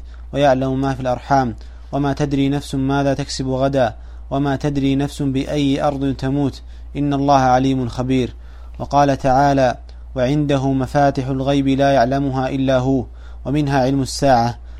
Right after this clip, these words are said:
ففي صحيح البخاري عن عبد الله بن عمر قال: قال النبي صلى الله عليه وسلم: "مفاتح الغيب خمسة"، ثم قرأ: "إن الله عنده علم الساعة"،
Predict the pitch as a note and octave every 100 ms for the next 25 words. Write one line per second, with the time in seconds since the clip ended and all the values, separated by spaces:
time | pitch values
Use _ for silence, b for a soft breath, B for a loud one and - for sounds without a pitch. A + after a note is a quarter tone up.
0 | b - C#3 C3 C3+ C#3 D3 C#3 C3 C#3
1 | C#3 D3 C3+ - b b b b B2+ C3
2 | C3+ C#3 D3 C#3+ C3+ C#3 C3 D3 C#3+ C#3+
3 | C#3 - C#3 C#3 C3 A#2 b b b C#3+
4 | C#3+ C#3 C#3 C#3 C#3 C#3 - C#3+ C#3+ C#3+
5 | C#3 C3 C#3 C3+ C3+ - D3 C#3+ C3 A#2
6 | b b - C3+ B2+ D3 C#3+ C#3+ B2+ C3+
7 | C3+ C#3+ C3+ B2+ C#3+ C#3 C#3 C3 - -
8 | - - D3 C#3+ C3+ C#3+ D3 C#3 - b
9 | b b D3+ D3 C#3+ C#3 C#3+ C#3 C3+ C#3+
10 | C#3+ C#3 C3 C#3 C#3 - D3 C#3 B2 B2+